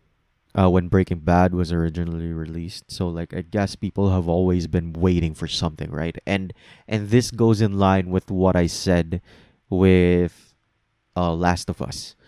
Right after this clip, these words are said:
wherein the story is so small, yet so fulfilling. Last of Us, I mean, not Breaking Bad. It didn't need a sequel because the story that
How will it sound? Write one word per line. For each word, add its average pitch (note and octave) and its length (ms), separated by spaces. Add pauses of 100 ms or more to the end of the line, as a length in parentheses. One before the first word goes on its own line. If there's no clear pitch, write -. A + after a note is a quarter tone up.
(140)
wherein G2 380
the F#2 80
story G2+ 960
is G2+ 140
so B2+ 300
small, F#2+ 600 (440)
yet A2+ 420 (360)
so B2 420
fulfilling. F#2 840 (1160)
Last G#2 280
of E2+ 120
Us, D#2 180
I - 80
mean, D2+ 160
not - 200
Breaking G2 280
Bad. - 300 (1300)
It A2+ 240
didn't C3+ 420
need G#2+ 760 (600)
a G#2 80
sequel F#2 720 (320)
because A2 280
the G#2+ 80
story B2+ 720
that A2 180